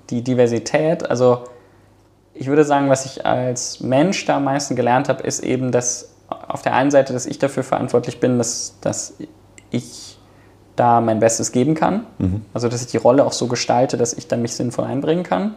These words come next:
Speaker 2: Mhm.
Speaker 1: Und aber auch, dass, wenn das gegeben ist, dass es dann auch nicht so schlimm ist, Dinge zu tun, die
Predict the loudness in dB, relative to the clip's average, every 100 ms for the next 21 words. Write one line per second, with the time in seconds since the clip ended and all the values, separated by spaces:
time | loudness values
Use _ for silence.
0 | -6 -8 -8 -12 -2 2 4 4 4 6
1 | 6 4 -2 -4 -8 -14 -20 -20 -20 -20
2 | -8 0 4 4 2 -2 0 2 2 2
3 | 0 -2 -4 -4 -2 -2 0 -2 -4 -6
4 | -6 -2 -2 -2 -2 -2 -2 -6 -6 -4
5 | -4 -4 -4 -4 -6